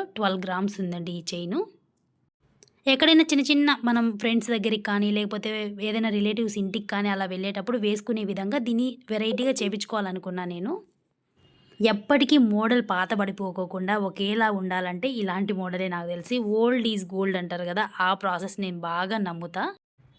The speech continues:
అలా ఆలోచించి ఈ విధంగా చేపించేసుకున్నానండి. కింద బాల్స్ వన్ గ్రామ్‌లో కావాలన్నా పెడతారు, టూ గ్రామ్స్‌లో కావాలన్నా పెడతారు. ఇలా చేపించుకోవడం వల్ల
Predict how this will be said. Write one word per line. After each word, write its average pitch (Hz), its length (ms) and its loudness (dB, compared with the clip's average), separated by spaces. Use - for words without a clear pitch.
అలా 233 240 8
ఆలోచించి 214 640 2
ఈ 240 140 2
విధంగా 202 340 2
చేపించేసుకున్నానండి. 175 1080 -6
కింద 220 360 -2
బాల్స్ 190 400 -2
వన్ 233 240 0
గ్రామ్‌లో 226 400 2
కావాలన్నా 208 480 0
పెడతారు, 190 460 -6
టూ 269 200 -2
గ్రామ్స్‌లో 208 460 -2
కావాలన్నా 190 500 -4
పెడతారు. 190 440 -6
ఇలా 220 240 -4
చేపించుకోవడం 208 640 -6
వల్ల 185 200 -4